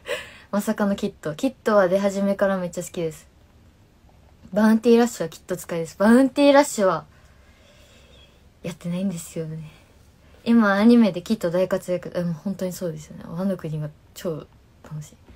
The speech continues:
そういや、キットと爆豪が好きなオラオラ好き。<laughs> あ、そう、あの、岡本信彦さんの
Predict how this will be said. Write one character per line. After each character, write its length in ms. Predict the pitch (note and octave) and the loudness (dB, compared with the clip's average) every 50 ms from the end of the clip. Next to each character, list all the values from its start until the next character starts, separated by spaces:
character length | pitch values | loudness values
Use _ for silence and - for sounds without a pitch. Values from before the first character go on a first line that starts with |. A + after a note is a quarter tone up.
| _ - - - - - - - - - - - | _ -20 -20 -20 -20 -20 -20 -20 -20 -20 -20 -14
そ 140 | - - C4 | 0 2 2
う 60 | B3+ | 4
い 60 | B3+ | 4
や、 100 | A#3+ G3+ | 2 0
キ 140 | - - A#3 | -2 -4 -6
ッ 20 | |
ト 160 | A3 - F#3+ | -6 -6 -10
と 160 | F3+ - E3+ D#3+ | -10 -8 -12 -10
爆 360 | - F#3+ F3 - G#3 G3 F#3 | -8 -10 -8 -8 -8 -8 -6
豪 140 | F#3 F3 D#3+ | -6 -6 -6
が 100 | E3+ D#3+ | -8 -10
好 80 | - | -10
き 120 | - - E3+ | -12 -12 -10
な 100 | D#3+ D3+ | -10 -8
オ 80 | E3 | -4
ラ 140 | F3 F3+ F#3 | -4 -2 -2
オ 40 | F#3 | 0
ラ 160 | F#3 F#3 F3 | -2 -2 -4
好 100 | E3+ F3 | -8 -12
き。 100 | E3 F3+ G3 F#3+ F3+ E3+ D#3+ D#3+ F3+ | -12 -12 -12 -10 -12 -12 -10 -10 -8
<laughs> 320 | E3+ - A#4 A4+ - - - | -6 -4 -4 -4 -4 -8 -12
あ、 140 | G3+ F#3+ | -14 -12
そ 120 | F3 F#3 F3+ | -8 -8 -8
う、 200 | E3 D#3 D3+ - | -8 -8 -10 -10
あ 60 | F3 | -10
の、 280 | E3+ E3 D#3+ D#3+ D#3 - | -8 -8 -10 -10 -10 -12
岡 180 | F#3 - A#3 A3+ | -10 -6 -2 0
本 400 | A3 A3+ A3+ - A#3 A#3 A3 A3 | 0 0 0 0 0 0 0 0
信 120 | A3 A3 | -2 -6
彦 180 | A3 - - D#3+ | -6 -8 -16 -16
さ 140 | - - | -14 -14
ん 40 | D#3+ | -14
の 420 | D#3 D3 D3+ D#3 D3+ D3+ - - | -14 -12 -12 -12 -12 -12 -14 -14